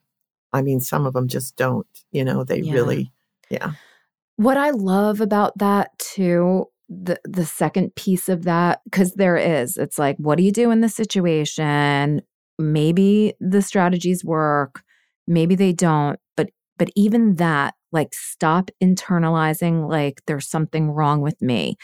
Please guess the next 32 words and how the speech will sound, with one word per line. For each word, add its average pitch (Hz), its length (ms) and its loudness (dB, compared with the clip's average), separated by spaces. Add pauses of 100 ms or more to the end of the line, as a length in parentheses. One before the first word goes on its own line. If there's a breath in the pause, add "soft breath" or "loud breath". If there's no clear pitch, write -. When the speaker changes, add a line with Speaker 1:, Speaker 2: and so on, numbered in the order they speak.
(240 loud breath)
Speaker 1:
Mm. 147 80 0
Speaker 2:
and 160 140 4
start, 170 680 0
like 156 420 -2 (120)
your, 147 320 -2 (100)
your 139 160 -2
husband 151 500 -2
did 143 160 0
at 139 260 0
dinner, 156 420 0 (400)
"What's 175 280 0
the 160 80 -6
matter 139 260 0
with 113 140 -6
him?" 143 380 -6 (280)
Speaker 1:
Yeah. 156 180 2 (320)
Speaker 2:
Right? 156 460 2 (100)
And 165 180 2
you 175 100 4
can, 160 460 0
you 165 180 2
can 160 240 0
have 185 420 2
that 147 220 0
perspective 147 1000 -4 (100)
in 160 140 0
a 147 60 -2
professional 147 920 -4
setting 127 640 0 (140)
Speaker 1:
Yeah. 180 240 2
Speaker 2:
and 160 220 0
say, 170 720 0